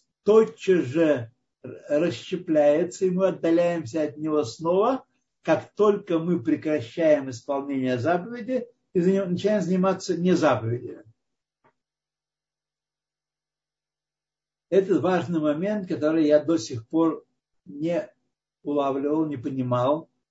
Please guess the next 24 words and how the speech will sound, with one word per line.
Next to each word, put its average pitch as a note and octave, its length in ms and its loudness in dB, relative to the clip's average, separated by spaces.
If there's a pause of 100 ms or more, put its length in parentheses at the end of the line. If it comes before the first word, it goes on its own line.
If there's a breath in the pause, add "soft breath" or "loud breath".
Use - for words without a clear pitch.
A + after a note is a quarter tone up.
(240)
И A#2+ 60 -14
только D3 240 -4
сейчас D#3+ 340 -2
начинаю C#3+ 520 -2
соображать. A#2+ 800 0 (640)
Вот. A#2+ 460 -4 (140)
И C3 80 -6
это D3+ 180 -2
очень D#3 240 -6
здорово. C3 600 2 (240)
Смотрите, C3+ 360 -4
друзья A#2+ 400 -2
мои, A#2 220 -2
я F3+ 260 -4 (520)
учу D#3+ 340 -4
эту C3+ 260 0
книгу, D#3 500 -4
ну, G3+ 180 -4
не C3+ 180 -6
посто-, C#3+ 360 -2
не D#3+ 120 -2
постоянно, D3+ 600 6
не B2+ 120 -4
подряд, D3+ 480 4